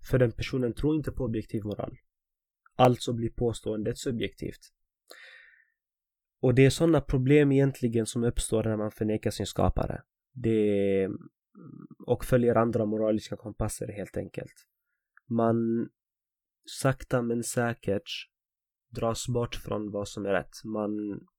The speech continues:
man vet helt, det, det blir helt enkelt oklart om vad som ska definieras som rätt eller fel. Och det är egentligen så som Allah säger i Koranen i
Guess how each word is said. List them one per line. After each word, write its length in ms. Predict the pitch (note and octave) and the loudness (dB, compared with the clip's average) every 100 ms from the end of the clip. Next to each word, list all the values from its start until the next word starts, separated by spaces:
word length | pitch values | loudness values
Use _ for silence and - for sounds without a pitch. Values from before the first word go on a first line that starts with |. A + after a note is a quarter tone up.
| _ _ _ _ | _ _ _ _
man 280 | A2+ A#2 A#2+ | 0 2 4
vet 240 | C3 B2+ | 4 4
helt, 240 | - C3 - | 2 -2 -2
det, 240 | - B2 | -4 -2
det 260 | A#2+ C#3 B2 | -2 0 0
blir 180 | A#2 B2 | 2 2
helt 280 | B2+ A2+ C3+ | 2 0 -2
enkelt 340 | B2 B2 - | -4 -6 -6
oklart 520 | - B2 - A#2 F#2 - | -4 -4 -2 -4 -4 -6
om 220 | A2+ G#2 | -6 0
vad 180 | G#2+ - | 0 0
som 120 | A2 | -6
ska 200 | - G#2+ | -4 -4
definieras 560 | G#2+ A2+ A2 G#2+ G2 | -4 -6 -6 -6 -6
som 160 | - G2+ | -8 -4
rätt 260 | G2+ - - | -4 -4 -10
eller 140 | D#2 | -10
fel. 280 | - - - _ _ _ _ _ _ _ _ _ _ _ - - - - | -8 -10 -10 _ _ _ _ _ _ _ _ _ _ _ -20 -20 -20 -6
Och 140 | B2 B2+ | 2 8
det 60 | |
är 20 | |
egentligen 300 | D3 D3+ C#3 | 8 8 2
så 60 | - | -4
som 180 | - B2 | -6 0
Allah 160 | B2+ | 2
säger 240 | A#2+ A#2+ A2 | 2 2 0
i 40 | |
Koranen 440 | - A2+ A2 G2+ G2+ | 2 0 0 -2 -4
i 340 | G#2 G#2 - | -4 -6 -8